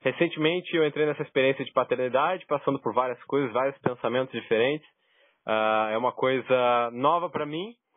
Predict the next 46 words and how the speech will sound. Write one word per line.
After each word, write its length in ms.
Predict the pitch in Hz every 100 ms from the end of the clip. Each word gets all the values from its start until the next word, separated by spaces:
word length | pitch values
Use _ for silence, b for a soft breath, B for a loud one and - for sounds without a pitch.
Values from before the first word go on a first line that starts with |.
| b b -
então 380 | 156 165 185 202
eu 60 |
vou 180 | 165 185
trazer 260 | 196 185 175
um 60 |
pouco 200 | 175 175
da 100 | 175
experiência 440 | 170 - 160 160 165
de 80 | 165
um 80 |
cara 300 | 160 151 156
que 120 | 160 156
já 160 | 151 151
tem, 280 | 151 156
né, 220 | 143 135 143 _ _ _ _
uma 140 | 127 131
bagagem 420 | 135 123 139 143
de 80 | 117
dois 260 | 131 151 - -
filhos 280 | 135 135
aí 120 | 120 127
pra 160 | 135
falar 240 | - 120 123
um 80 |
pouco, 260 | 120 131 135
falar 180 | 117 117
sobre 220 | 131 110
a 40 | 107
vida, 240 | 107 135
a 40 | 117
verdade 320 | 110 117 113
e 40 |
o 40 | 120
universo, 400 | 110 107 113 -
como 160 | 123
a 20 | 113
gente 180 | 117
se 80 | - -
propõe 320 | 113 - 110
nesse 180 | 110 -
podcast. 560 | 110 104 - 95 - - _ _ _ _ _ _ _ _ _
Então, 280 | - 143 156 b b b b
bora 220 | 143 175
falar 260 | 175 165 160
sobre 180 | 165 147
paternidade. 640 | 151 151 139 120 104 98